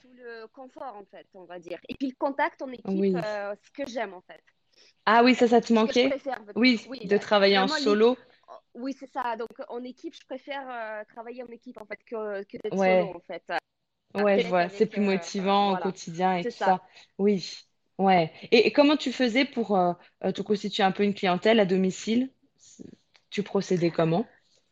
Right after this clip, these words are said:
Speaker 1: Alors, j'avais des... Bah, comme en C A P, on a beaucoup de modèles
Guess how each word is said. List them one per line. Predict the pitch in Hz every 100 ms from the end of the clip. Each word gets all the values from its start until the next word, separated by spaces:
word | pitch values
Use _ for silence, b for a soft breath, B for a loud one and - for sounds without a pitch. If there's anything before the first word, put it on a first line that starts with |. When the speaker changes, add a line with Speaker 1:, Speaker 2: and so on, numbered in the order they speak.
| _ b -
Speaker 1:
Alors, | 220 247
j'avais | - 262 294
des... | 254 285 277 269 262 254 254 247
Bah, | 226
comme | - 247
en | 247 247 240
C | -
A | 233
P, | 233 285 247
on | 208 208
a | 202
beaucoup | 196 - 254
de | 254
modèles | 233 226 349